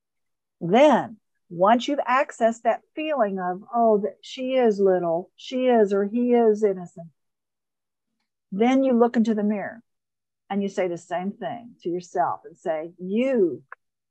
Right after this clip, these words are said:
are innocent." And you do that ten times with a breath in between. And then the third step is changing it to, "I am innocent,"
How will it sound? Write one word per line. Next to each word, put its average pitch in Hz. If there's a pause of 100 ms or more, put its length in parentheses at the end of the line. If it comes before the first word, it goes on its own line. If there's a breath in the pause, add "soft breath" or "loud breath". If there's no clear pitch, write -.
(120)
are 165
innocent." 135
And 165
you 175
do 196
that 247
ten 170
times - (1700)
with 185
a 175
breath 165
in 165
between. 151 (1800)
And 190
then 180
the 165
third 277
step 160 (520)
is 160 (1160)
changing 202
it 190 (380)
to, 165 (160)
"I 131 (440)
am 165
innocent," 143